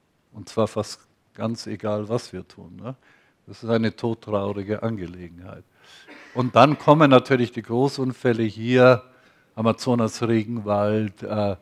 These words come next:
thermaline Zirkulation, sprich Golfstrom, äh, Veränderung des El Niño-Phänomens. Und hier dann würde der ostantarktische Eisschild schmelzen beginnen,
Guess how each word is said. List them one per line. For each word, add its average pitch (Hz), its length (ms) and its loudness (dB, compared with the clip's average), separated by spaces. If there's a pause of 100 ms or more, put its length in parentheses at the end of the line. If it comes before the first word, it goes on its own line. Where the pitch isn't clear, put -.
(360)
thermaline 113 580 2
Zirkulation, 120 800 -2
sprich - 400 -4
Golfstrom, 113 920 -4 (580)
äh, 101 360 2 (480)
Veränderung 113 500 0
des 104 200 -8
El 104 80 -4
Niño-Phänomens. 113 920 -4
Und 110 120 -8
hier 143 380 4
dann 113 500 0 (480)
würde 120 520 4 (220)
der 110 140 -2 (100)
ostantarktische 113 1120 -2
Eisschild 131 500 -4
schmelzen 117 520 -6
beginnen, 120 520 -4